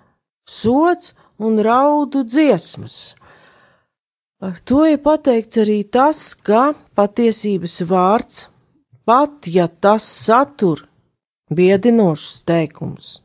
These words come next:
un pamācību, kas nevienmēr ir patīkama,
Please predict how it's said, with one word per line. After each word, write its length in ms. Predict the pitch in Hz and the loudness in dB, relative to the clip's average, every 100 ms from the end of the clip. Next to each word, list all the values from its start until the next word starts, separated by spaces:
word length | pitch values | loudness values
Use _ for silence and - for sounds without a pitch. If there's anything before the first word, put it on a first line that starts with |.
| _ _ _ _ _ _ - | _ _ _ _ _ _ -6
un 120 | 165 | -4
pamācību, 840 | 165 208 220 226 175 170 190 180 175 | 0 0 2 2 2 0 -2 -2 -2
kas 220 | 190 - | -4 0
nevienmēr 640 | 185 185 214 156 151 147 151 | 2 4 2 2 -2 -4 -6
ir 140 | 156 | -6
patīkama, 840 | - 180 - 233 240 208 214 214 | -2 -2 0 0 0 0 0 0